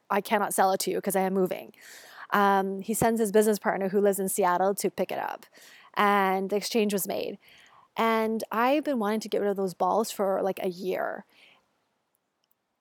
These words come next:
And I, after I sold that, I just came back. After, like, I met with the women, I came home, and it was like I didn't even recognize or anchor in the fact that not only did I get money for it, I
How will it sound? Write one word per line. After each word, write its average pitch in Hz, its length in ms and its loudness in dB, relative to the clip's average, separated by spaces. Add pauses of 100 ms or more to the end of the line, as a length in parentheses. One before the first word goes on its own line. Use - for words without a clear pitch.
And 220 120 0
I, 220 260 2
after 240 240 -2
I 277 60 2
sold 233 300 2
that, 208 120 2
I 196 80 0
just 196 220 -4
came 220 200 -2
back. 196 180 2
After, 226 340 -2
like, 220 180 0
I 196 80 2
met 196 200 2
with 214 100 -6
the 208 180 0
women, 185 600 -2
I 196 60 -4
came 208 280 -6
home, 185 440 -4 (500)
and 233 140 0
it 269 40 2
was 262 200 0
like 226 320 6
I 214 80 0
didn't 226 400 -2
even 247 260 -4
recognize 208 720 -4
or 185 100 -6
anchor 180 300 -8
in 190 220 -6
the 233 120 -2
fact 170 440 -4
that 175 320 0
not 226 140 -2
only 302 200 -6
did 240 160 -2
I 190 80 0
get 190 180 -4
money 180 320 -6
for 339 280 -4
it, 403 260 -4 (100)
I 233 540 0